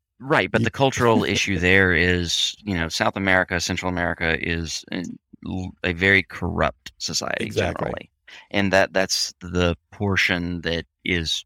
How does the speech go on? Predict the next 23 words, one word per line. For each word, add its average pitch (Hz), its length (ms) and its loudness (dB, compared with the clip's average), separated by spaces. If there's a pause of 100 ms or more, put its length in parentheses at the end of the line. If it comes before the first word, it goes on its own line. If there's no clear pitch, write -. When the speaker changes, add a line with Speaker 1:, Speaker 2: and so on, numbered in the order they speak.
(180)
Speaker 1:
problematic. 78 460 -4
And 95 100 -2
I'm 101 60 0
not 104 120 0
saying 95 220 2
the 87 80 0
U 87 140 0
S 82 180 2
is 85 200 -4
not 78 200 -4
corrupt. 58 420 -2
We 78 120 -6
have 78 200 -10
plenty 85 220 -2
of 76 80 -10
corruption - 400 -6
here. - 260 -8 (760)
Um, 98 480 4 (480)
but 113 220 2
I, 110 200 4
I 117 40 0
think 165 240 0
the, 113 180 4